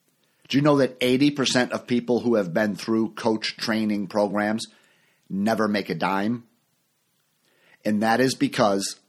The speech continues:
the coach training program they went through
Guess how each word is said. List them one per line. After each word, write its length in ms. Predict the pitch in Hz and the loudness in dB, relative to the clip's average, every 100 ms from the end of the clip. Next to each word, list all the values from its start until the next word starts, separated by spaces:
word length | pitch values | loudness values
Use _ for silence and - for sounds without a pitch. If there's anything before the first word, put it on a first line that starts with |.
| _ | _
the 80 | 107 | -8
coach 400 | - 120 113 - | -2 0 0 -2
training 400 | 123 117 107 104 | -2 0 0 0
program 460 | 120 120 110 98 | 0 2 2 0
they 160 | 92 101 | 0 -2
went 340 | 90 104 92 | -2 -4 -4
through 520 | - 139 139 92 82 | -4 0 2 2 -2